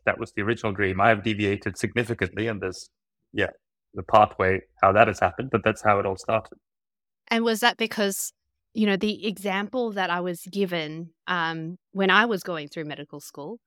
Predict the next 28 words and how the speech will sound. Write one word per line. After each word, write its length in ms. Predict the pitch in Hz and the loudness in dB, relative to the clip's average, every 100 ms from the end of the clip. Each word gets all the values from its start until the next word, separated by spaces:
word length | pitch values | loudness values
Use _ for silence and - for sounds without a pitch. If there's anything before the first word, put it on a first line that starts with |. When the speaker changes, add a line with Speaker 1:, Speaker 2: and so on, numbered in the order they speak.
| _ _ | _ _
Speaker 2:
some 200 | - 151 | -14 -14
time 240 | 165 143 | -10 -10
ago, 240 | 151 151 254 _ _ _ - | -10 -10 -12 _ _ _ -6
that 460 | 190 170 - - - | 0 0 0 -8 -12
how 220 | - 226 | -2 0
you 160 | 233 233 | 0 -4
figure 360 | - 202 190 | -4 -4 -2
out 200 | 180 170 | 0 0
whether 180 | 180 180 | -2 -6
you 160 | 170 170 | -6 -6
like 200 | 165 - | -6 -8
surgery 760 | - - 220 214 208 208 208 196 | -12 -4 -2 -2 -2 0 0 0
versus 400 | 180 175 185 - | -4 -4 -10 -8
the 100 | 170 | -6
more 460 | 165 165 165 160 - | -4 -4 -6 -10 -12
internal 500 | 190 190 202 175 170 | -6 -6 -4 -4 -2
medicine 460 | 170 160 160 170 160 | -2 -4 -6 -8 -10
stuff 400 | - 151 147 - | -4 -2 -2 -4
was 240 | 156 - _ _ _ | -10 -10 _ _ _
if 140 | 175 170 | -10 -6
someone 380 | - 190 196 196 | -2 2 2 2
gave 260 | 175 170 | 0 -2
you 420 | 175 170 165 165 165 170 | -4 -6 -4 -6 -8 -10
a 200 | 165 165 _ 160 160 _ | -8 -8 _ -18 -18 _
plant 540 | - 180 175 175 - - | -2 0 0 -4 -12 -12
and 140 | 170 160 | -8 -8
it 140 | 147 | -10
had 300 | - 165 147 | -6 -4 -4